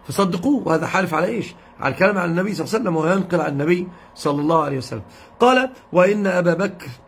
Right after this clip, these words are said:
رضي الله عنه وارضاه وص-، حدثني وصدق أبو بكر"، وهذه أيضًا فيها منقبة لأبي بكر رضي الله عنه وارضاه، هذه فيها منقبة عظيمة لأبي بكر رضي الله عنه وارضاه، خلافًا ل-، طبعًا، آه، هذا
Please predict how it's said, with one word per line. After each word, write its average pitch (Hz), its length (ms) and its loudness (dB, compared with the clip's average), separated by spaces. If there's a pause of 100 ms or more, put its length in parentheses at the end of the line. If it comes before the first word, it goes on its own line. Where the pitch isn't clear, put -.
(180)
رضي 160 220 0
الله 170 120 2
عنه 165 120 0
وارضاه 170 400 0 (360)
وص-، 165 540 -2
حدثني 214 720 0
وصدق 180 560 0
أبو 156 180 -2
بكر"، 139 240 -4
وهذه 175 260 2
أيضًا 170 180 -2
فيها 170 200 0
منقبة 151 480 2 (300)
لأبي 151 260 0
بكر 170 240 -2
رضي 147 160 -2
الله 147 180 -2
عنه 143 120 -2
وارضاه، 120 260 -8 (240)
هذه 151 140 2
فيها 147 200 0
منقبة 147 580 2
عظيمة 156 400 0 (340)
لأبي 151 260 0
بكر 175 260 -2
رضي 147 160 -2
الله 160 180 2
عنه 147 340 -2
وارضاه، 135 300 0
خلافًا 151 400 -2 (480)
ل-، 160 300 2 (440)
طبعًا، 170 320 0
آه، 156 340 -4
هذا 165 380 0